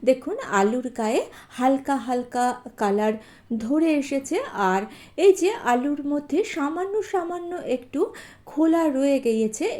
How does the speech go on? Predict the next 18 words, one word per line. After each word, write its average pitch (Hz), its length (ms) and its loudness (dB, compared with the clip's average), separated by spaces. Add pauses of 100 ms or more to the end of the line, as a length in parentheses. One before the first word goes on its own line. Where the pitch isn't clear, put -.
এতে 233 180 -2
কিন্তু 254 320 -4 (140)
কোনো 190 200 0 (480)
প্রবলেম 226 440 6 (120)
হবে 277 300 0
না। 440 60 -2 (1600)
আলু 285 220 6 (100)
ভাজতে 285 320 4
ভাজতে 359 360 2 (220)
দুটো 285 200 0 (120)
মশলা 262 400 0
আমি 311 180 -4
তৈরি 262 240 -2
করে 277 180 0
রেখেছিলাম, 277 380 -4 (120)
সেটা 240 200 -2 (100)
দেখিয়ে 240 300 -2
দিচ্ছি। 262 240 -4